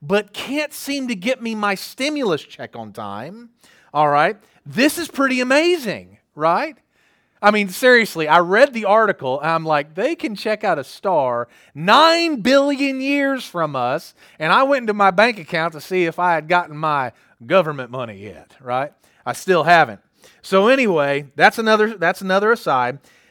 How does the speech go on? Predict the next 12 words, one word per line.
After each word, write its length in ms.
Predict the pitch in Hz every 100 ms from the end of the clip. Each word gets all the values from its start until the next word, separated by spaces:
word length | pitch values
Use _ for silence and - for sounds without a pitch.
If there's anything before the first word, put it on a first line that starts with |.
| _
The 80 | 156
thing 260 | - 262
is, 240 | 247 254 180
is 120 | 156
that 200 | 160 160
light 440 | 156 180 202 208 -
is 160 | 156
amazing. 960 | 139 143 143 147 180 185 156 110 85 85 _ -
It's 180 | 202 -
an 80 | 233
amazing 640 | 214 214 254 302 196 160
thing. 260 | 180 220